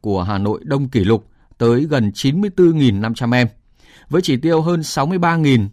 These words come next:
thì toàn thành phố có gần ba mươi hai nghìn học sinh phải vào các trường tư thục có chi phí đắt đỏ hoặc là học trường nghề hoặc giáo dục thường xuyên. Tại Thành phố Hồ Chí Minh thì cũng có hơn hai mươi ngàn học sinh không thể vào trường công lập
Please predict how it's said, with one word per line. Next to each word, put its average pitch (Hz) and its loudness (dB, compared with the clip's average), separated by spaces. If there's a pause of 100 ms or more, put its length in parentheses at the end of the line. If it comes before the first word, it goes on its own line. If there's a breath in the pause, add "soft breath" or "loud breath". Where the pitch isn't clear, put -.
thì 95 -10
toàn 101 -4
thành 98 -4
phố 101 -4
có 120 -4
gần 120 -4
ba 131 -2
mươi 139 -2
hai 131 0
nghìn 117 2
học 87 -6
sinh 131 0
phải 85 -6
vào 92 -4
các 131 -10
trường 107 -6
tư 135 -2
thục 131 0 (220 soft breath)
có 123 -4
chi 127 -6
phí 120 -4
đắt 147 -6
đỏ 101 2
hoặc 95 -8
là 92 -6
học 92 -10
trường 107 -2
nghề 110 2 (300 loud breath)
hoặc 101 -6 (140)
giáo 101 -4
dục 139 -8
thường 101 -2
xuyên. 131 2 (580 soft breath)
Tại 151 0
Thành 156 0
phố - -4
Hồ 160 -4
Chí 196 0
Minh 185 -2
thì 151 -2
cũng 147 -8
có 160 -2
hơn 180 -2
hai 196 -2
mươi 185 -2
ngàn 151 -2
học 123 -4
sinh 170 -2
không 185 -4
thể 120 0
vào 95 -4
trường 107 -6
công 135 -4
lập 120 -2